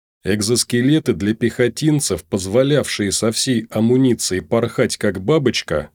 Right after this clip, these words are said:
Андрей видел, правда, только в учебных фильмах. Не забывали инструкторы о всеобщем языке,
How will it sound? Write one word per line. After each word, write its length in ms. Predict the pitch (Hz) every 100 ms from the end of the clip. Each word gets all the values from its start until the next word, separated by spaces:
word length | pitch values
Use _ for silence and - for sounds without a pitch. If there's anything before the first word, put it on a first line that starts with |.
| -
Андрей 400 | 95 113 151 139
видел, 520 | 135 127 85 73 - _ _ _ _
правда, 320 | 123 117 110
только 340 | 113 123 113 113
в 80 | 120
учебных 560 | 117 120 98 113 110
фильмах. 640 | - 127 82 73 67 - _ _ _ _
Не 140 | 82 90
забывали 600 | 101 113 123 160 160 -
инструкторы 760 | 143 135 - 151 147 - 143 143
о 180 | 127
всеобщем 720 | 123 - 127 139 139 - 135 131
языке, 840 | 127 117 123 143 - 113 73